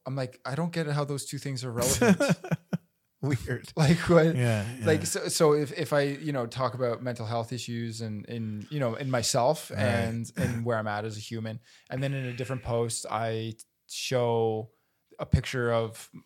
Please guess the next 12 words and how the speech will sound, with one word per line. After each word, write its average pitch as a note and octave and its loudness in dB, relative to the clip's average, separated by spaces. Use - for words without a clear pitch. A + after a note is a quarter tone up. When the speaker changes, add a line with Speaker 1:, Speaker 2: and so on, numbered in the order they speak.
Speaker 1:
my B2 -2
friend A#2 -2
on A2+ -4
a G#2 -4
hunt A2+ -6
with A2 -12
a A2+ -8
gun, G#2+ -6
Speaker 2:
Right. G2+ -2
Speaker 1:
that A2 2
somehow G#2 -2
those A2 -4